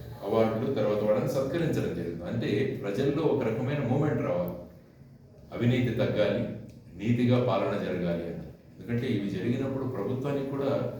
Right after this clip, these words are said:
అవి సహాయపడతాయి. అరే, ఈ ప్రభుత్వం అవినీతి లేని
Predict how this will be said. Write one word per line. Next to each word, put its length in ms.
అవి 100
సహాయపడతాయి. 720
అరే, 120
ఈ 180
ప్రభుత్వం 360
అవినీతి 520
లేని 180